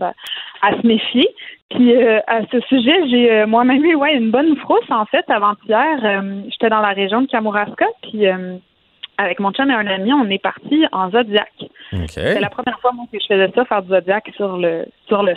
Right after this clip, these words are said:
Speaker 1: fleuve, là, puis on était, euh, bon, à la hauteur de Kamouraska, puis
Speaker 2: Un petit
Speaker 1: on
Speaker 2: ou un
Speaker 1: part.
Speaker 2: gros Zodiac ? Parce que Zodiac sur le
Speaker 1: Mais c'est un
Speaker 2: fleuve,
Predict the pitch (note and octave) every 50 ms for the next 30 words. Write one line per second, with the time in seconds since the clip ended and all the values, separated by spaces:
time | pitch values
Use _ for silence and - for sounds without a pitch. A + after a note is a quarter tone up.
0 | - - F#3 F3+ F#3 C#4+ C#4+ C4 A#3+ A#3+ - - F#3 E3+ E3+ - - - G3 G3+
1 | F#3+ F3 D#3+ D#3+ D#3 D#3 D#3+ D#3 D#3+ E3 F3 F3 F3 F3+ G#3 G3+ A3 G#3+ G3+ -
2 | F#3+ G3 G3 F3+ F#3+ F#3 - - - D#4+ G#4 - - - G#3 F#3 - _ - -
3 | - - - B2 C3+ B2 G#2+ - - - F4 G4+ F#4+ A3 D3 B2 A2 A#2+ B2 D3
4 | D3 A#2 B2+ A#2+ G#2+ A2 C3+ D#3+ F3 - - F2 - - G#2 F#2+ F#2+ F#2+ G#2 A2
5 | G#2 A#2 C3+ D#3 - - - A#2 A2 - - - C#3+ D3+ E3+ E3+